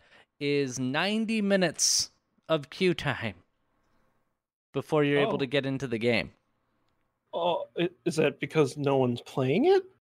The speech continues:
Speaker 1: No. It is because apparently, I don't know what happened, but it shot up in popularity super quickly. And so the, their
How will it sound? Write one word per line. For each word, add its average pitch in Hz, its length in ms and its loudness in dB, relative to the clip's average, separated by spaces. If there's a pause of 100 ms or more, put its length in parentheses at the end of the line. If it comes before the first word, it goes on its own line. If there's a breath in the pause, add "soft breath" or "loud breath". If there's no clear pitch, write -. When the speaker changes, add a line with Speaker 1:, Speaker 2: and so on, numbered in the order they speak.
(280)
Speaker 1:
No. 156 420 2 (880)
It 143 140 2
is 139 260 2
because 151 800 2 (140)
apparently, 180 840 0 (380)
I 131 180 -6
don't 180 220 2
know 165 100 2
what 131 320 0
happened, 131 640 -6 (640)
but 120 420 2
it 151 220 -4
shot 147 540 -2
up 170 160 -4
in 147 120 -4
popularity 139 840 -2
super - 560 0
quickly. 202 560 0 (1400)
And 135 800 2
so 135 540 4
the, 120 360 2
their 120 340 2